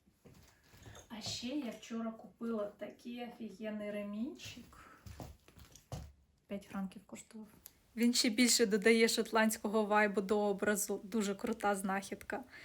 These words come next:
Кольорова комбінація, звісно, дуже проста і скучна, але як варіант дуже навіть непогано. А ще якусь курточку зверху вдягти. Так, ще одна пара взуття. Ці були найдешевші.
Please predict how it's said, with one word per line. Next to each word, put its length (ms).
Кольорова 480
комбінація, 920
звісно, 520
дуже 320
проста 640
і 380
скучна, 720
але 380
як 260
варіант 420
дуже 360
навіть 280
непогано. 720
А 140
ще 180
якусь 340
курточку 600
зверху 400
вдягти. 500
Так, 180
ще 100
одна 220
пара 200
взуття. 400
Ці 140
були 280
найдешевші. 1000